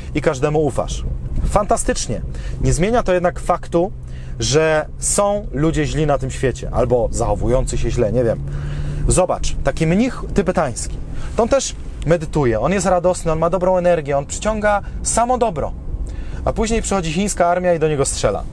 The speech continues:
Więc widzisz, nawet najlepsza energia ci nie zawsze pomoże. E, i największe zaufanie też ci nie zawsze pomoże.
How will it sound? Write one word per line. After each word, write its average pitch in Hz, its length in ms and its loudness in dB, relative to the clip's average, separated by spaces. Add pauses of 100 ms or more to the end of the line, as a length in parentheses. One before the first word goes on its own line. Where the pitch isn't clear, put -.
(760)
Więc 160 200 4
widzisz, 139 420 -2 (500)
nawet 160 200 4
najlepsza 202 340 4
energia 165 360 2
ci 147 140 -6
nie 151 120 2
zawsze 151 240 2
pomoże. 139 440 2 (1200)
E, 123 220 4
i 147 120 0
największe 165 420 2
zaufanie 160 460 0
też 170 200 -2
ci 175 120 -4
nie 160 120 2
zawsze 139 260 0
pomoże. 131 420 0